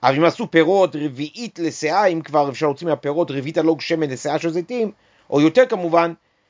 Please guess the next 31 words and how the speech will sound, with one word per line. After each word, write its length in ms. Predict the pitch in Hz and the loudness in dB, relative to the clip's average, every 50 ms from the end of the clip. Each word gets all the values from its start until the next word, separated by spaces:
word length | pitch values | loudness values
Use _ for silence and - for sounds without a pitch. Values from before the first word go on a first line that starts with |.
| _ _ _ | _ _ _
זה 180 | 127 131 170 214 | -4 2 4 4
אומר 400 | 208 208 214 220 208 190 170 165 - | 4 6 4 4 4 4 2 -2 -6
זיתי 500 | 156 156 123 170 160 - - 185 175 175 | -10 -4 -2 -2 -2 -2 2 2 2 2
גידלו 280 | 165 143 143 135 156 135 | 2 -2 -6 -6 -6 -6
וזה 160 | 139 131 170 | -2 0 0
אומר 240 | 160 156 151 151 139 | 0 2 0 -2 -2
ארצי 300 | 139 135 120 _ - 143 | -2 -6 -8 _ -12 -10
גידלה, 320 | 113 117 117 147 190 220 | -10 -8 -2 0 0 2
יחלוקו. 480 | 233 208 160 202 220 214 208 - 185 175 _ _ _ _ _ _ _ - | 0 -2 -2 -2 -2 -2 -2 -4 -8 -8 _ _ _ _ _ _ _ 2
הלוקח 440 | 175 185 156 - 233 254 240 - 156 | 4 4 4 6 6 4 4 4 2
אומר, 340 | 165 160 160 160 160 160 160 156 | -2 -2 0 0 0 0 -2 -4
"תשמע, 320 | 160 139 - 196 233 226 | -8 -16 -8 -4 -2 -2
אילנות 400 | 185 160 147 165 180 185 156 - | -2 0 0 -2 -2 -2 -4 -8
קניתי 360 | 160 - 170 170 175 151 165 165 | -6 -2 -2 -2 -2 -2 -2 -2
ממך, 260 | 160 143 - 143 127 117 117 117 | -2 -2 0 2 2 2 2 2
הם 160 | 151 220 254 | 0 0 0
גידלו 200 | 240 302 - 302 | 0 -4 -4 0
את 60 | 269 | 0
הזיתים, 340 | 262 208 175 135 147 131 123 | 2 2 2 -2 -4 -6 -6
לכן 160 | 123 - 156 | -6 -6 -4
הם 80 | 160 175 | -6 -4
שלי." 340 | 156 180 196 240 262 233 - _ _ _ _ _ _ _ - | -4 -4 -2 -2 -2 -4 -6 _ _ _ _ _ _ _ 2
והמוכר 340 | 139 139 143 135 - 226 254 | 2 2 2 2 2 2 2
אומר, 200 | 247 240 240 240 | 2 4 2 4
"לא, 240 | 240 262 262 240 - _ _ _ | 6 6 4 4 2 _ _ _
האדמה 600 | - 151 160 165 156 135 - - 151 185 233 247 | -4 0 0 0 0 2 0 -2 0 0 -2 -2
שלי 280 | 226 - 247 233 262 247 | -2 -6 -8 -10 -10 -10
גידלה 320 | 196 214 170 175 185 180 | -8 -8 0 4 6 6
אותם, 380 | 196 220 214 269 277 269 277 254 - _ _ _ _ _ _ - | 6 4 2 2 2 2 2 0 -6 _ _ _ _ _ _ -12
הדין 220 | 151 147 220 220 160 | -8 -6 -6 -6 -2
שיחלוקו, 680 | 160 160 139 131 143 160 170 170 - 277 277 254 | 0 0 0 0 2 2 2 2 4 2 0 0